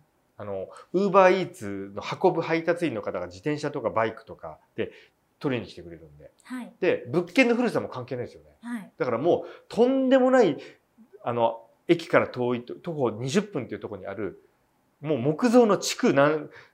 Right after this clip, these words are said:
Speaker 1: 築五十年でもいいわけですよ。
Speaker 2: はい。
Speaker 1: で、まあ、一応多分ですけど、保健所の、まあ、なんか、飲食店やる許可みたいなのいるんですかね。来る、来るん、わかんないですよ。ちょっと、
Speaker 2: はい。
Speaker 1: そ-、そこ僕やったことないんでわかんないんですけど。で、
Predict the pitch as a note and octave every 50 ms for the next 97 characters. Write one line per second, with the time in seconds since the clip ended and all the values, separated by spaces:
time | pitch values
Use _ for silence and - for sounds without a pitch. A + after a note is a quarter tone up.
0 | _ _ - - - C#3 - C3 C#3+ D3 D3 F3+ G3 E3 C#3 A#2+ A2 G#2 G2+ F#2+
1 | G#2 G#2+ G2+ E2+ E2+ E2 - _ _ _ - _ _ - C4 C#4 B3+ G#3+ - -
2 | F#3 A#3 G3+ C3+ - - - - - G3+ F3 - - G#3+ F#3+ - - F4 F4+ E4+
3 | D#4+ - C#4+ C#4 C4+ C4+ A#3 G#3+ G#3 F3 - - G#3 E3+ C3 C3 - F#3+ G3 F#3+
4 | E3 F#3 F3+ F3+ E3+ E3+ D#3+ A#2+ G#2 - - C#3 B2+ - G#2+ F#2+ F2 - - -
5 | D3 D#3+ E3+ - G3+ - - C#3+ A#2+ G#2+ G2 F#2+ - - - - B2 A2 F2+ F2+
6 | G2 A#2+ C3+ A#2+ - - F#2+ G2 F#2 _ _ _ - - G3+ F3+ - - - G#3+
7 | E3 B2 A2 A2+ - - B2+ C3 E3 B2+ G2 E2 - - F2 F#2+ F#2 - - C4+
8 | C4 F#3+ D3 E3+ E3+ D#3+ D#3 D3 D3 C#3+ - C#3 C3+ C3+ - D3 C#3+ C3 A#2 G#2
9 | F#2 F#2+ F#2+ G#2 G#2 F#2 E2 D#2+ - E2+ _ - G2+ A2 B2+ G#3 G#3+ - - -